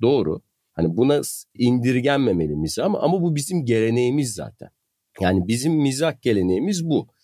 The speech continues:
Ha, bunu terk edip başka bir mizaha geçelim, geçme o başka bir konu. Ama geleneksel anlayışımız bu. Yani hatta şöyle düşün. Karagöz Hacivat'taki komik karakterleri, işte o Bebe Ruhi'yi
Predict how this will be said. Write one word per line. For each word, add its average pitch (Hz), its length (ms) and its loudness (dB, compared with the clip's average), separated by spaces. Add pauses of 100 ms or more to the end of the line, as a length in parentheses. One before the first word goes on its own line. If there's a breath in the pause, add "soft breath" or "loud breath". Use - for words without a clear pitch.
(120)
Ha, 98 120 0
bunu 170 220 0
terk 170 320 -2
edip 160 260 -2
başka 151 380 0
bir 160 40 2
mizaha 151 380 0
geçelim, 147 600 -2
geçme 151 340 -2
o 180 140 0
başka 160 340 -2
bir 113 120 -4
konu. - 180 -4
Ama 131 140 2
geleneksel 117 960 -2
anlayışımız 131 760 -2
bu. 90 160 -2 (260)
Yani 123 380 2 (140)
hatta 170 380 0
şöyle 165 400 -2
düşün. 190 360 -4 (160)
Karagöz 175 600 0
Hacivat'taki 139 920 -2
komik 160 360 -2
karakterleri, 76 800 -2
işte - 180 -4
o 101 220 0
Bebe 110 240 2
Ruhi'yi 101 580 0